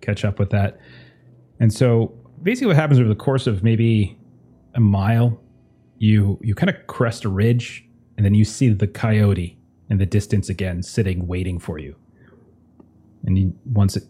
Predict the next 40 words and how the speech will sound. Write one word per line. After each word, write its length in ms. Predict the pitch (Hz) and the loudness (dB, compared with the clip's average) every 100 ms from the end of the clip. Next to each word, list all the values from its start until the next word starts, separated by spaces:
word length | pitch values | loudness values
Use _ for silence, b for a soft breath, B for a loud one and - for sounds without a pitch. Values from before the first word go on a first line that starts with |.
| - | -10
comes 300 | - 113 95 | 2 2 4
up, 240 | 101 95 | 2 2
it'll 160 | 98 95 | 0 0
get 200 | - 101 | 0 0
up 140 | 98 | 0
again 460 | 107 95 98 95 95 - | 0 0 0 0 -2 -4
and 100 | 110 | -2
start 240 | 104 92 | -2 0
moving, 560 | 101 98 92 92 92 107 | 2 2 2 2 0 0
disappear 400 | 104 95 - 101 | -2 -2 -2 -2
from 160 | 98 | 0
sight. 380 | 92 - 95 95 | -2 0 0 0
You'll 80 | 101 | 0
go 200 | - 104 | 2 2
to 140 | 98 104 | 2 0
its 180 | 95 | -2
ridge, 520 | 92 95 95 90 - - _ | -2 0 0 -2 -10 -20 _
and 60 | 104 | 2
then 80 | 101 | 4
you'll 120 | 98 | 4
see 160 | - | 2
it 60 | 120 | 0
again 380 | 87 - 87 87 | 0 -2 -2 -2
somewhere 320 | 87 85 76 | -4 -6 -6
else. 380 | 73 - - - | -8 -8 -12 -18
And 280 | _ _ - | _ _ -2
you'll 60 | 107 | 0
see 80 | 113 | 0
it 60 | |
again 360 | 98 87 80 85 | 0 -4 -6 -6
somewhere 240 | 87 87 | -6 -8
else. 80 | 82 | -4
This 140 | - 151 | -4 -2
happens 420 | - 135 107 92 | -2 0 0 0
a 60 | |
few 180 | 95 101 | -2 -2
times 380 | 95 90 87 85 | -2 -4 -6 -6
here 160 | - 90 | -6 -8
and 140 | - | -8
there. 260 | - - | -8 -10